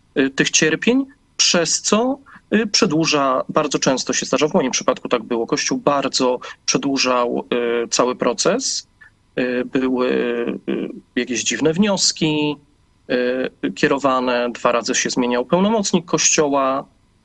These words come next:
więc to też coś o tym świadczy. Mam nadzieję, że ta sprawiedliwość przyjdzie.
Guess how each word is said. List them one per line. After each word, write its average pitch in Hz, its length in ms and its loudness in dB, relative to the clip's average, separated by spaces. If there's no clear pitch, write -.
więc 151 180 -2
to 165 120 0
też - 360 -2
coś 139 240 0
o 123 60 -2
tym 120 200 0
świadczy. 143 640 0
Mam 196 260 2
nadzieję, 165 320 0
że 151 100 -2
ta 143 100 -2
sprawiedliwość 127 600 -2
przyjdzie. 131 640 -2